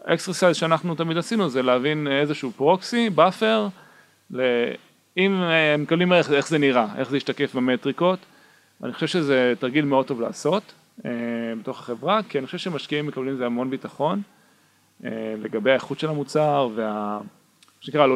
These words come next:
longevity שלו. כאילו, כמה לאורך זמן אנשים, אה, ייהנו וימליצו לאנשים אחרים. וכמובן, Net Promoter Score זה, זה כלי מאוד מאוד טוב. אני כן אגיד, כוכבית על Net Promoter Score,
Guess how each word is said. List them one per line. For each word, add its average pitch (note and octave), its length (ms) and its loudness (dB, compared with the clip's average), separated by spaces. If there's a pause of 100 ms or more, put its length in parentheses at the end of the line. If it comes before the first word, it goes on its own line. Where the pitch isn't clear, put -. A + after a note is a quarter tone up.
(420)
longevity C#3+ 540 2
שלו. A2+ 260 -4 (420)
כאילו, B2 260 -2
כמה D3+ 260 4
לאורך C#3 300 2
זמן D#3+ 440 4 (460)
אנשים, C3 440 -4
אה, B2+ 40 0 (680)
ייהנו C3 600 0
וימליצו B2 440 -2
לאנשים D3+ 280 -4
אחרים. G3 400 -2 (560)
וכמובן, G3 400 4
Net F3+ 200 2
Promoter D#3+ 400 0
Score D#3+ 180 6
זה, A#2+ 240 0 (1120)
זה A2+ 300 -12
כלי D3+ 220 0
מאוד C3 280 2
מאוד F3+ 160 -2
טוב. A3+ 320 0 (1120)
אני A#2+ 160 -4
כן F3+ 220 4
אגיד, F3+ 260 4 (260)
כוכבית D#3 360 0
על D3+ 160 0
Net D3 140 -4
Promoter D3 380 -2
Score, F#3 480 4